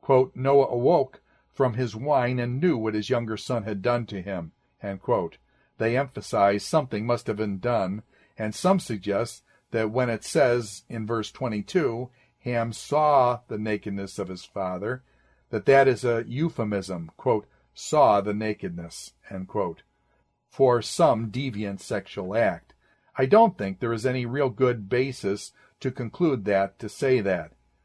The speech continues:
It is possible that you could understand that as a euphemism and as a figure,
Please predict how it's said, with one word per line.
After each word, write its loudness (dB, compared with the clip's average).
It 2
is -2
possible 2
that -6
you -6
could 0
understand -2
that 4
as 2
a -4
euphemism -6
and 0
as 2
a -2
figure, 2